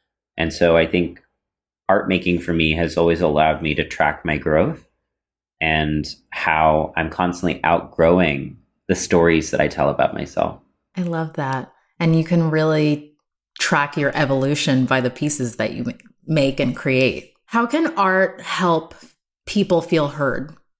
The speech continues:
Speaker 1: I guess I would go so far as to say art is one of the primary ways that we can be witnessed. And I, I, I should say, caveat here, I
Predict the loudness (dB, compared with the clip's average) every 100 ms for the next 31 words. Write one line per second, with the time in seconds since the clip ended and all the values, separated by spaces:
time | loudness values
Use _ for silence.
0 | _ -8 -8 0 0 4 2 2 -2 2
1 | 2 0 -6 -2 2 4 2 -2 -12 _
2 | _ _ _ _ 2 2 2 -2 0 -2
3 | 0 -4 -6 -8 -8 _ _ _ -4 0
4 | 2 2 2 0 0 0 -4 -12 -20 _
5 | _ _ -2 0 0 -4 -4 -6 -4 -4
6 | -6 -6 -8 -10 _ _ -2 0 0 -4
7 | -8 _ _ _ _ _ _ -2 -2 0
8 | 0 0 -2 -2 0 0 0 -2 0 2
9 | 2 2 0 2 2 -2 -14 _ _ _
10 | 0 2 2 2 0 -4